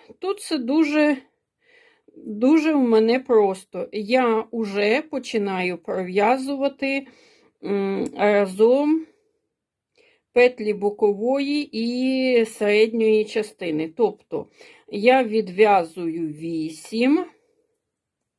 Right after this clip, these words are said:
от, а дев'яту і десяту я пров'язую рядом. Ну, ніби, м,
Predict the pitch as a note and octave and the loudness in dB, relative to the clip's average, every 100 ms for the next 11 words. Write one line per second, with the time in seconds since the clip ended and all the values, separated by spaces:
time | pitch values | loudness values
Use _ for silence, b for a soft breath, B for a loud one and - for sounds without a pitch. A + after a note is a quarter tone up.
0 | _ _ _ _ _ - - G#3+ A#3+ C#4 | _ _ _ _ _ -20 0 4 4 2
1 | - b b b b b _ B3 A#3+ G3 | -6 b b b b b _ 0 2 2
2 | - F#3 G3+ A3 A3+ G#3 G3+ G#3+ G3+ G#3+ | -2 0 2 4 4 2 0 -4 0 0
3 | A3+ C#4 D#4+ D#4+ C4+ A3+ A3 A#3 A#3 A3 | 0 0 -2 -4 -4 0 2 0 0 -2
4 | G3+ G3 G3+ G#3+ G#3 G#3 G#3 G#3 - - | 0 0 0 -2 -2 -2 0 -2 -4 -6
5 | G3+ G3+ G3+ F3 D3 D#3+ D#3+ B B - | -2 2 2 2 0 -4 -4 B B -8
6 | A#3+ B3 C4 A#3 A#3 - _ F#3 G3+ G3 | -2 0 2 4 2 0 _ -14 -10 -8
7 | F#3+ F#3 F#3 | -8 -8 -10